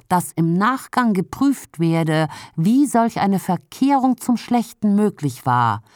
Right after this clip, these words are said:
davon aber ist weit und breit nichts zu vernehmen. So der Schulpsychologe Jürgen Mietz. Mietz leitet seine Forderungen zur Aufarbeitung daraus ab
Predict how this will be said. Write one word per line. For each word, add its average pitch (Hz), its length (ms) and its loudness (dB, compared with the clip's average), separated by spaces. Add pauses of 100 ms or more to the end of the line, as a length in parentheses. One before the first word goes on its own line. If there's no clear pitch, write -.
(260)
davon 156 500 2
aber 160 240 0
ist - 240 -4
weit 208 320 0
und 170 180 -2
breit 160 400 -2
nichts - 300 -6
zu - 140 -8
vernehmen. 120 600 -6 (960)
So 160 260 0
der 160 160 2
Schulpsychologe 151 1120 0
Jürgen 160 460 2
Mietz. - 580 -4 (680)
Mietz 269 300 0
leitet 226 340 2
seine 202 200 2
Forderungen 185 720 2
zur - 260 0
Aufarbeitung 151 800 0
daraus 156 360 0
ab - 360 -2